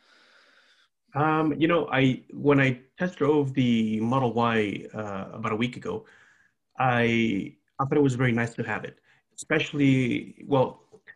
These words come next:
it depends on your situation, of course. Um, for daily commute on the freeway, I think it works really well. Uh, for city driving, I have no idea. I haven't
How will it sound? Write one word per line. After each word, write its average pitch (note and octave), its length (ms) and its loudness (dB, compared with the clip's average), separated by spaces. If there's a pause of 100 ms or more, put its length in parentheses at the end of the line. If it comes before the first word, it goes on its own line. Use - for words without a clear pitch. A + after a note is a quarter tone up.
(260)
it C#3+ 140 -4
depends D#3+ 380 -2
on C3+ 100 2
your B2 100 -2
situation, A#2+ 460 -6
of G#2+ 100 -10
course. - 160 -10 (300)
Um, G#2+ 260 -8
for A#2+ 380 -4
daily C3 320 0
commute B2+ 400 -4
on B2 160 -2
the A2+ 80 -8
freeway, B2 480 -2
I B2 140 -2
think A#2 260 -6
it - 120 -6
works - 420 -8 (360)
really C3 340 0
well. - 300 -8 (800)
Uh, G#2+ 280 -4 (200)
for A#2 560 0
city D3 340 -2
driving, C#3 520 0
I A2 140 -6
have G2+ 220 -8
no G#2 160 -4
idea. G#2+ 380 -4
I A2 80 -8
haven't G2 480 -12